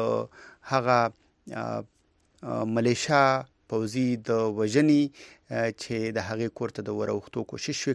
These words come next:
کوو، د دې پر ضد احتجاج شوی دی. نن په پاکستان کې د، آه، تیلو بیې هم زیاتې شوي دي او د روژې د راتلو، آه، وړاندې،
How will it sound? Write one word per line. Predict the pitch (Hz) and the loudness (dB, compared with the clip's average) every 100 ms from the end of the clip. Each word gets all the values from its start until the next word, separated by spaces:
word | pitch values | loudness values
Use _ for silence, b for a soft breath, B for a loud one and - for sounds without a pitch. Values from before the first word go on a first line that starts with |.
| 123 | -2
کوو، | 127 | -4
د | 117 113 | -4 -4
دې | 120 117 - | -4 -4 -6
پر | 104 101 | -6 -4
ضد | 131 139 - B B B _ _ 131 | -4 -4 -8 B B B _ _ -2
احتجاج | 104 - 123 123 110 | 0 0 4 4 4
شوی | - 110 104 107 | -2 -2 -2 -2
دی. | - b b b | -8 b b b
نن | 175 208 190 | 2 2 2
په | - | 0
پاکستان | 131 139 - 151 151 151 - | 0 -2 -4 2 2 2 -4
کې | - 151 147 139 123 | 0 2 2 0 0
د، | 127 120 120 117 117 B B B - | 2 2 2 0 -4 B B B -6
آه، | 120 117 - | 0 0 0
تیلو | 165 151 143 139 131 135 | 2 4 6 4 2 2
بیې | 131 131 123 | 2 2 0
هم | 139 180 151 | -2 2 6
زیاتې | 143 147 - | 6 4 -2
شوي | 143 139 | -2 0
دي | 147 147 | 0 0
او | - 127 | 2 0
د | 117 117 | 2 -2
روژې | 113 110 127 139 | -2 -4 -2 -2
د | 123 110 | 2 2
راتلو، | 110 - 117 120 120 b b b b - _ _ _ 135 | 0 -4 -6 -6 -10 b b b b -20 _ _ _ -6
آه، | 123 117 107 | -2 0 2
وړاندې، | 120 139 156 147 | 8 8 8 4